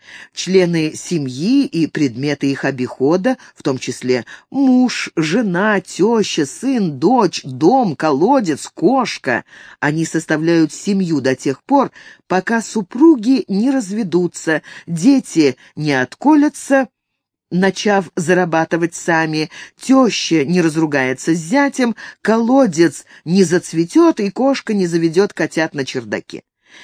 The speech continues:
Если после этого они останутся в доме, хотя бы туда даже провели водопровод,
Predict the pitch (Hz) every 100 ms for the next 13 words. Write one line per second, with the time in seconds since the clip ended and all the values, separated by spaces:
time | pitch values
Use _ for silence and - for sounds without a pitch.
0 | - - 170 339 - 277 - 277 233 185
1 | 175 170 151 147 - 151 160 196 175 -
2 | 185 190 196 - 202 185 302 370 226 120
3 | 69 - _ _ _ _ - 139 - 151
4 | 135 143 139 - - _ 160 151 147 143
5 | 139 131 139 135 147 151 160 180 175 185
6 | 208 277 311 220 139 -